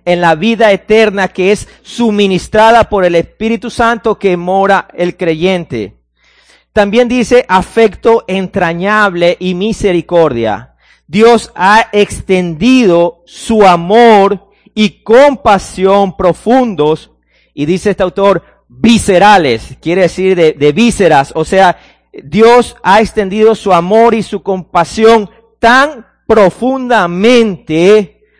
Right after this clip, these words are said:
a todo creyente. Todo esto yo creo que es el fundamento suficiente para estar de acuerdo tú y yo. Es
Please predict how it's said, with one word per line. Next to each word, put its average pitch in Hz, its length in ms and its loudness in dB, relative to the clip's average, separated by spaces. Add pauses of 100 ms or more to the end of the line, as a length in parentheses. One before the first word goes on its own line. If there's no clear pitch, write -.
(120)
a 175 180 -2
todo 202 480 0
creyente. 156 880 -2 (1040)
Todo 269 440 4
esto 208 720 2 (160)
yo 202 200 2
creo 214 280 2
que 208 100 -4
es 214 80 2
el 214 100 2
fundamento 196 800 -2
suficiente 214 1400 -2 (260)
para 175 200 0
estar - 600 0
de 160 100 -4
acuerdo 180 520 -2
tú 170 180 -6
y 143 80 -4
yo. 104 320 -8 (1600)
Es 165 400 -10